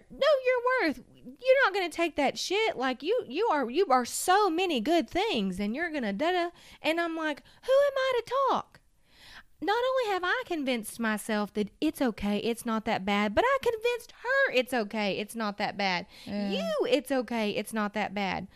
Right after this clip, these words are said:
Speaker 1: When it hasn't been okay, and it has been that bad.
Speaker 2: Right.
Speaker 1: So I'm supposed to lift everyone else up, but I'm just, it's okay for somebody to treat me in less than a mediocre way.
Speaker 2: Absolutely.
Speaker 1: Uh-uh.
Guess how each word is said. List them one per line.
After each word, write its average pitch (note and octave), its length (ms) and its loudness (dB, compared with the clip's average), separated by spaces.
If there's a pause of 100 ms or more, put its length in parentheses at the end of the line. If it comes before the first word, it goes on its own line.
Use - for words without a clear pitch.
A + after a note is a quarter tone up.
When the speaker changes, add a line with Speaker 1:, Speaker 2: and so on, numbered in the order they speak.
(640)
Speaker 1:
When F#4 240 0
it F4+ 140 0
hasn't F#4 400 -2
been D#4 180 -2
okay, D#4 480 -2
and C#4 140 -2
it C#4 120 -4
has D#4+ 340 -2
been C4+ 240 0
that C4 200 -2
bad. C4+ 420 -4
Speaker 2:
Right. E3 320 -8 (840)
Speaker 1:
So - 160 -2
I'm E4+ 140 2
supposed E4 200 -6
to D4+ 60 -4
lift D4 320 -2
everyone C4 480 -2
else F#4 340 0
up, G3+ 300 -2
but B3+ 100 -2
I'm F4 220 -2
just, F4 320 -6 (240)
it's F#4+ 160 -6
okay D4+ 300 -6
for B3+ 120 -10
somebody G#3 360 -4
to F#3+ 100 -8
treat F#3+ 260 -8
me F3+ 460 -8
in F3+ 320 -4
less F#3+ 240 0
than F3+ 180 -8
a F3 60 -4
mediocre E3+ 580 -6
way. - 240 -6
Speaker 2:
Absolutely. D#4+ 800 -6
Speaker 1:
Uh-uh. F#3 440 -2